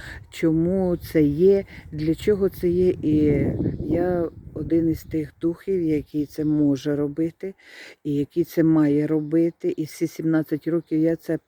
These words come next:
при нагоді робила, але, ну, скажімо так, я не вибирала усвідомлено об'єкти. Я просто, що мені приходило в медитацію, які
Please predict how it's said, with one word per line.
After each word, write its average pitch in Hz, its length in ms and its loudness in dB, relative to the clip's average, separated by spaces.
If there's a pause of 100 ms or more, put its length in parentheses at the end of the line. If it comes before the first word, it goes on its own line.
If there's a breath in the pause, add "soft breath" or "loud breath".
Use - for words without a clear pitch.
(140)
при 160 340 2 (380 loud breath)
нагоді 160 640 2
робила, 156 840 2
але, 151 500 -2 (440 loud breath)
ну, 156 340 0
скажімо 165 420 -2
так, 156 260 -4
я 160 100 2
не 160 120 4
вибирала 156 460 2
усвідомлено 143 1300 2
об'єкти. 151 560 -2
Я 156 280 0 (340 loud breath)
просто, 170 360 -2
що - 480 -6
мені 160 340 4
приходило 160 680 -2
в 147 40 2
медитацію, 151 760 0
які 147 400 -2